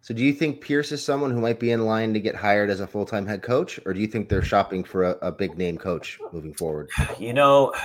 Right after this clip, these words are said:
Speaker 2: so right now they're two and three under Antonio Pierce. And looking at the schedule, Jamie, this looks like their last winnable game because after this, they've got the Colts,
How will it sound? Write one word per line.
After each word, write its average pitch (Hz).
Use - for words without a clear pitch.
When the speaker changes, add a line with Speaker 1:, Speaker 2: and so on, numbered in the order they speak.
Speaker 2:
so -
right 175
now 165
they're 127
two 175
and 151
three 117
under 98
Antonio 95
Pierce. 82
And 95
looking 151
at 139
the 110
schedule, 113
Jamie, 107
this 107
looks 113
like 101
their 95
last 95
winnable 92
game 82
because 82
after 110
this, 104
they've 85
got 87
the -
Colts, -